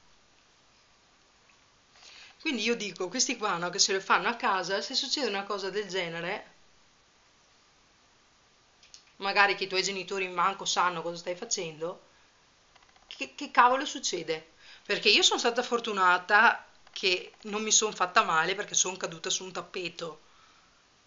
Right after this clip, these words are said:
Ma se sbattevo la testa da qualche parte? E se succede a un ragazzo che se lo fa?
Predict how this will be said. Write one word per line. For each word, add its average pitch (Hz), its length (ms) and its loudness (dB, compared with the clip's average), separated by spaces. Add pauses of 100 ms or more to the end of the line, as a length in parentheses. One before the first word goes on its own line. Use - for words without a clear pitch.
(420)
Ma 202 120 0
se - 160 6
sbattevo 226 380 4
la 254 100 6
testa 233 300 0
da 247 80 0
qualche 220 260 0
parte? 214 680 4 (280)
E 240 100 0
se 254 140 6
succede 262 500 6
a 240 60 10
un 220 60 6
ragazzo 208 420 6
che 220 80 -4
se 214 140 2
lo 190 80 -4
fa? 208 420 2